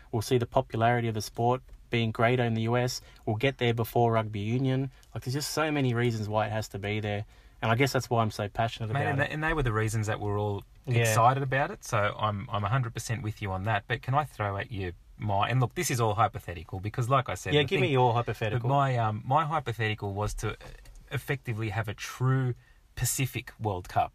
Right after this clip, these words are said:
Speaker 1: Yep.
Speaker 2: right? So not like the Australia or Australia-New Zealand World Cups that we've
Speaker 1: Yep.
Speaker 2: seen before in two thousand and seventeen and two thousand and eight, but a proper,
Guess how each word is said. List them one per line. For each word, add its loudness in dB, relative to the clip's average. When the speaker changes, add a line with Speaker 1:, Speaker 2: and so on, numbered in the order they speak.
Speaker 1:
Yep. 2
Speaker 2:
right? 4
So 2
not 2
like 2
the -2
Australia 0
or -2
Australia-New -2
Zealand -4
World -4
Cups 0
that -6
we've 2
Speaker 1:
Yep. 2
Speaker 2:
seen -6
before -6
in -8
two -10
thousand -6
and -10
seventeen -10
and -10
two -10
thousand -6
and -2
eight, 0
but -4
a -8
proper, 2